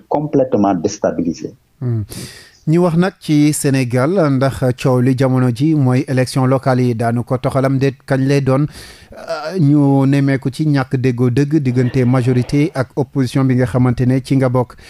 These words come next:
Speaker 2: Waa P D S lan moo ci seen taxawaay?
Speaker 1: Non, ñun wax na su-, suñ position leer na. Première position bi bu ñuy wax mooy fichier bi na nekk fichier boo xam ne fichier bu leer la.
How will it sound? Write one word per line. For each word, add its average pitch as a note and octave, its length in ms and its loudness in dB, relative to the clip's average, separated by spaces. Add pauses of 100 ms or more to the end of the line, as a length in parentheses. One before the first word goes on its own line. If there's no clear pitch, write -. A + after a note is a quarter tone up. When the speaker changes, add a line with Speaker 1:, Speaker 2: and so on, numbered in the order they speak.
(440)
Speaker 2:
Waa D3 140 0
P D#3 160 0
D D3+ 60 0
S E3 180 -2
lan C#3+ 160 2
moo C3+ 160 2
ci C3 140 -2
seen B2+ 240 0
taxawaay? A#2+ 480 0 (1400)
Speaker 1:
Non, G#3 160 4
ñun A#2+ 260 4
wax A#2+ 160 0
na C3+ 220 2
su-, C3+ 220 0
suñ E3+ 240 -2
position C3+ 460 0
leer A2+ 300 0
na. E2 220 -6 (340)
Première F3 380 2
position C3 440 0
bi A2 140 2
bu A#2 200 2
ñuy C3+ 140 6
wax A2+ 340 0
mooy B2+ 360 2 (280)
fichier C3 500 0
bi A2+ 320 0
na A#2 180 2
nekk A#2+ 340 2
fichier G#2 380 -2
boo G2+ 180 2
xam G2+ 200 -4
ne F#2+ 120 0
fichier F2 360 -8
bu D#2+ 120 -6
leer D#2 240 -6
la. C#2 140 -10